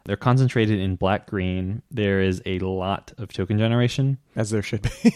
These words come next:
Speaker 2: <laughs>
Speaker 1: Yeah. There's a few pretty expensive ones, too, 'cause you've got, like, your Hornet Queen, your Moldgraf Monstrosity, your Living Hive,
Speaker 2: Yeah.
Speaker 1: your Phyrexian Swarm Lord. There's, like,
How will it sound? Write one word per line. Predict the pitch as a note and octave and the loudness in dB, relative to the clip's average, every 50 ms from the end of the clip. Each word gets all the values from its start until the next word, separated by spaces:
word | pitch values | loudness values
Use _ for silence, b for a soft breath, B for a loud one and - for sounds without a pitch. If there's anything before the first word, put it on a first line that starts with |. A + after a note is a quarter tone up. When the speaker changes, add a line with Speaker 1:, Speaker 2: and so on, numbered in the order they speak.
| - | 2
Speaker 2:
<laughs> | A#3+ - | 0 -2
Speaker 1:
Yeah. | B2+ A2+ G2+ F#2+ - - C#4 - B B B B B B B _ | 0 -2 -2 -2 -4 -4 -6 -6 B B B B B B B _
There's | G#2 A2 A#2 | -2 -2 -2
a | A#2+ | -2
few | - - E3 F3 F#3 F#3 F#3 F3 | -2 -2 -2 0 0 0 -2 -4
pretty | - - - C#3 C3+ B2+ | -4 -4 -2 2 2 2
expensive | A2 F2 - - - A2 A2+ C3+ - A#2+ G#2 F#2 F#2+ | 2 0 -4 -4 -4 -2 -2 0 0 -2 -2 0 -2
ones, | F#2 F2+ F2+ F2 E2+ - - | -2 -2 -2 -4 -6 -8 -10
too, | - - A#2 A2 G2+ F#2 F2 E2 - | -6 -2 0 2 2 2 0 -2 -2
'cause | G#2 F#2+ F2 - | -2 -2 -2 -2
you've | G#2 G2 F#2+ | -4 -4 0
got, | G#2+ G2+ G2+ G2+ G2 G2 - _ _ _ _ - | 2 2 2 2 2 0 -2 _ _ _ _ -8
like, | G#2 F#2+ - - - | -6 -6 -6 -6 -4
your | G2 F#2+ F#2+ F#2 F2+ | -2 -2 0 -2 -2
Hornet | E2+ - G2 G2 G2+ - - | -4 -4 -4 -4 -4 -6 -10
Queen, | - - G#2+ G2+ G2 G2 G2 F#2+ | -10 -6 -6 -4 -2 -2 -2 -2
your | F#2 F2 | -4 -2
Moldgraf | F2+ F2+ F#2 - - - G2 F#2 F#2 - - | -2 -2 -2 -2 0 0 0 0 0 -2 -4
Monstrosity, | F#2 F#2 E2+ - - G2+ F#2+ F#2+ - - G2+ G2 F#2+ F#2 F#2 F#2 | -6 -6 -6 -4 -2 -2 -2 -2 -2 -2 -2 -2 0 0 -2 -2
your | F2+ F#2 F2+ | -2 -4 0
Living | F2+ F#2 F#2 F#2+ F#2+ F#2 | 0 2 2 4 2 2
Hive, | F#2 F#2 F#2 F#2 F#2 F#2 F#2 F#2 | 0 0 0 2 2 2 4 4
Speaker 2:
Yeah. | F#2 F#2 F#2 C3+ B2 G2+ F#2+ F#2 | 4 4 4 4 2 0 0 -2
Speaker 1:
your | - G2+ | -4 -4
Phyrexian | - - G2 F#2+ - - - G2 F#2+ F#2 | -2 -2 -2 -4 -4 -4 -6 -6 -6 -6
Swarm | - - F#2+ F#2+ G2 G2 G2 | -8 -8 -6 -6 -4 -4 -4
Lord. | F#2+ F#2 F#2+ F#2 F#2+ F#2 F2+ G2 b b b b b b b b | -4 -2 0 0 0 0 -2 -4 b b b b b b b b
There's, | - - A#2 A2+ B2 | -8 -6 -4 0 0
like, | A#2+ A2 G2 - | 0 0 0 -2